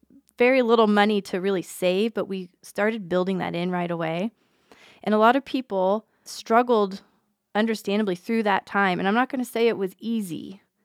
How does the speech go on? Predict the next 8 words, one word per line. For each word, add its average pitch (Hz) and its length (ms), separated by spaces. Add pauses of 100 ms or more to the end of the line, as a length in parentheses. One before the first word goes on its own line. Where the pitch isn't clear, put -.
(340)
but 196 340
because 226 580
we 220 160
were 202 200
already 190 460
in 214 260
that 196 220
mindset, 180 760